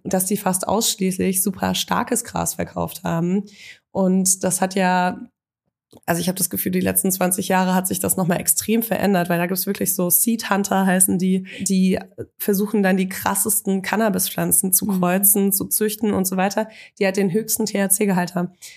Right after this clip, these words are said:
Speaker 1: oder halt irgendwie, äh, irgendwas Spezielles dann, äh, haben. Also ich find halt so, ich könnte super gut so eine Kifferin sein, die den ganzen Tag so leichtes
Speaker 2: Eine Connoisseurin.
Speaker 1: Homegrown
Speaker 2: <laughs>
Speaker 1: Gras, äh,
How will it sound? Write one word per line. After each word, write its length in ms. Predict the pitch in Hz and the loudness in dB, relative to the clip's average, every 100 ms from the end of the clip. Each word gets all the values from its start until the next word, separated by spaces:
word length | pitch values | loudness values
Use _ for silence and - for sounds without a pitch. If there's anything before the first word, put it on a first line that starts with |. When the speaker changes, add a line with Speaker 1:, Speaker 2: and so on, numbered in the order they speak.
| _ - | _ -2
Speaker 1:
oder 220 | 180 160 | 0 2
halt 180 | 165 165 | 0 -2
irgendwie, 300 | 175 165 165 175 - | -4 -4 -4 -4 -6
äh, 280 | - 160 196 190 | -8 -4 -4 0
irgendwas 280 | 220 196 190 | 0 2 -2
Spezielles 440 | 196 - 170 160 | -2 0 0 0
dann, 260 | 165 160 170 - | -2 -2 -4 -6
äh, 40 | 170 165 170 | -6 -6 -6
haben. 340 | 180 175 196 226 - - - | -2 0 -2 -4 -10 -8 -2
Also 440 | 185 185 185 - - | 0 2 0 -6 -10
ich 140 | - | -4
find 200 | 220 226 | -2 0
halt 180 | 202 196 | 0 2
so, 460 | 202 196 202 202 _ _ _ | 2 2 0 -6 _ _ _
ich 160 | 240 - | -4 0
könnte 360 | 269 254 233 | 0 2 0
super 400 | 185 214 233 208 | 2 0 2 0
gut 260 | 175 180 208 | 2 0 -2
so 160 | 185 | -2
eine 100 | 185 | -2
Kifferin 480 | 170 226 - 170 160 | -2 -4 -2 -2 0
sein, 300 | 160 156 160 | 0 -2 0
die 80 | 180 | 0
den 140 | 165 | 0
ganzen 260 | 170 170 185 | 0 -2 -2
Tag 220 | 180 175 | -2 -2
so 320 | - 160 160 160 _ _ 175 | -2 -4 -6 -10 _ _ 0
leichtes 400 | 160 185 - 160 | 2 0 -2 -2
Speaker 2:
Eine 100 | 165 | 2
Connoisseurin. 520 | 202 202 196 208 202 | 2 4 2 2 2
Speaker 1:
Homegrown 920 | 202 208 165 185 175 175 180 190 190 | 2 2 2 2 2 4 4 2 0
Speaker 2:
<laughs> 160 | 262 - | -4 -4
Speaker 1:
Gras, 580 | - 165 170 175 - - | -2 2 2 2 0 2
äh, 440 | 196 180 170 - | 2 4 2 0